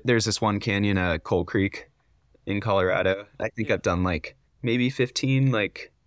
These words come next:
Speaker 1: really hard F As in there. Most of my climbs are still
Speaker 2: Mm-hmm.
Speaker 1: unrepeated, you know, but we could easily make an hour plus doc about just, like, establishing a bunch of climbs there.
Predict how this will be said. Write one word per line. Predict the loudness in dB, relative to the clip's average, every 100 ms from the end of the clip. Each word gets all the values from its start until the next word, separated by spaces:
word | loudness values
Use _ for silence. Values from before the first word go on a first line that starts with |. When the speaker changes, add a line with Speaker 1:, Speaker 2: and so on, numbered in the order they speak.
| _
Speaker 1:
really | 0 2 2
hard | 0 0 0
F | -2 -2
As | -2 -2
in | -4
there. | -4 -2 -4 -6 _ _ _ _ _ _
Most | 0 0
of | 0
my | -2
climbs | 0 0 0
are | -2
still | -4 0 0
Speaker 2:
Mm-hmm. | 2
Speaker 1:
unrepeated, | 0 0 0 0 0 -4 -12 -6
you | -2
know, | -2 -4 -10 _ _ _ _ _ _
but | 2 4
we | 4
could | 2 0 0 _ _ _ _ _
easily | 2 2 4 2 2
make | -2 -4
an | -4
hour | 0 0
plus | 2 0 0
doc | 0 0 0
about | 0 0 0
just, | -2 -2
like, | 0
establishing | -2 0 2 2 0 -2 -4
a |
bunch | -6 -6 -8
of |
climbs | -6 -4 -2 0
there. | 2 2 -2